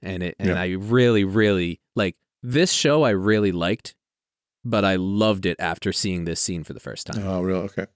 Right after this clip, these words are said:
Speaker 1: And it's
Speaker 2: Well,
Speaker 1: not that
Speaker 2: it's
Speaker 1: I love the song. I mean, the song is good. I like the song, and I
Speaker 2: But it's
Speaker 1: listen
Speaker 2: the
Speaker 1: to it on
Speaker 2: images.
Speaker 1: my Spotify. I listen, you know, I, I, I do like the song very much. But that whole package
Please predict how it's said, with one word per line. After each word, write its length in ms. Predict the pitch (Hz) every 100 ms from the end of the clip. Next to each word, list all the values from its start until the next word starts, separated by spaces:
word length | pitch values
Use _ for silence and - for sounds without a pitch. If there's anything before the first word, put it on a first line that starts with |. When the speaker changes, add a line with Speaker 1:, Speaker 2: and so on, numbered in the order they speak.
| _
Speaker 1:
And 120 | 147 156
it's 140 | 170
Speaker 2:
Well, 140 | 202
Speaker 1:
not 80 | 190
that 60 | 220
Speaker 2:
it's 80 | 196
Speaker 1:
I 60 |
love 220 | 156 160 160
the 120 | 123
song. 260 | 143 135
I 20 | 101
mean, 160 | 101
the 80 | 95
song 240 | 135 180
is 80 | 208
good. 320 | 135 180 208
I 80 | 139
like 220 | 131 170
the 80 | -
song, 260 | 117 123 120
and 160 | 113 -
I 120 | 101
Speaker 2:
But 80 | 95
it's 120 | -
Speaker 1:
listen 60 |
Speaker 2:
the 100 | 107 98
Speaker 1:
to 100 | 117
it 60 | 110
on 100 | 101
Speaker 2:
images. 280 | 101 -
Speaker 1:
my 140 | 80 85
Spotify. 180 | 95 85 95
I 20 | 107
listen, 240 | 90 92
you 40 | 95
know, 80 | 92
I, 120 | 92
I, 180 | 107 104 -
I 140 | 110
do 260 | 110 127 135
like 180 | 120 113
the 60 |
song 320 | 95 101 92 85
very 180 | 92 85
much. 280 | 65 - - -
But 180 | 92 - _ _ -
that 460 | 107 117 131 135 _ _ -
whole 340 | - 139 139
package 720 | 135 - 120 - 69 - -